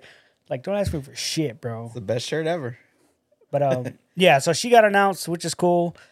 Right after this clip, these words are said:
Speaker 1: Um, he already said that the roster was going to be bigger than the Street Fighter Six roster at launch.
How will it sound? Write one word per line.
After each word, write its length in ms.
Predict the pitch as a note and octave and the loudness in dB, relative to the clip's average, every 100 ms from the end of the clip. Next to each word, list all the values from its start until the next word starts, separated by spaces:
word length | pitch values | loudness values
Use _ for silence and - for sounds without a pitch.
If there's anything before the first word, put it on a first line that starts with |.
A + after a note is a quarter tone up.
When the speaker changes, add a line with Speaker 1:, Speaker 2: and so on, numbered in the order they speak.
| _ C#3+ | _ 2
Speaker 1:
Um, 500 | C#3+ C3 A#2+ B2 C3+ _ _ _ _ _ _ - | 4 4 0 -8 -16 _ _ _ _ _ _ 0
he 160 | G3+ | 6
already 220 | F#3+ F3+ | 8 8
said 300 | D#3+ F#3 F3 | 2 4 6
that 140 | D#3 D3+ | 4 2
the 80 | D3 | 6
roster 440 | C#3+ D#3 - F3+ | 8 8 6 0
was 260 | D3+ D3 C3 | 2 0 2
going 200 | C#3+ C#3 | 0 2
to 120 | C#3 | -2
be 440 | C3 C3+ C3 B2 - _ _ _ _ _ - B2 | 0 0 2 0 -6 _ _ _ _ _ -8 2
bigger 260 | D#3 D#3+ | 4 4
than 180 | D3+ D3+ | 2 2
the 80 | C3 | 2
Street 280 | - D#3+ C#3+ | 2 0 4
Fighter 260 | C#3+ B2+ | 4 4
Six 440 | A#2 - D#3+ - - | 2 2 0 0 0
roster 400 | D#3 E3 - D#3 | 2 2 2 0
at 100 | D3+ | 2
launch. 540 | D3+ D#3 D#3 - - | 2 2 0 -10 -18